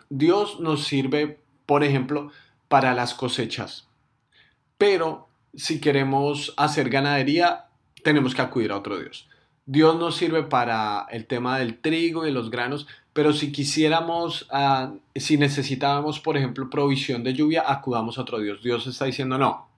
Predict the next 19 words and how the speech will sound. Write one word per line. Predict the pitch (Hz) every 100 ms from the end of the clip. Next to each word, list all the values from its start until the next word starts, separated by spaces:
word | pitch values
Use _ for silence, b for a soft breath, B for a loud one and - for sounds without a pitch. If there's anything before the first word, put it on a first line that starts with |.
| _ _ _ - b b b b b _ _ _ _ _ -
no | 139 151 151
tengan | 175 156 123 104 - _
otros | 127 123 120 117
dioses | 113 87 - - - - _ _ _ _
junto | 117 107 98
a |
mí". | 92 76 - B B B _ _ _ _ _ _ _ -
El | 147 143
puesto | - 170 180 170 - 196 185
de |
Dios | 156 151 170 170
es | - 135 156
exclusivo, | 143 - - 147 131 - 117 98
no | 117
hay, | 123 127 151 -
no | 147 135
hay | 139
una | 147 147
banca, | 147 143 117 107 90 -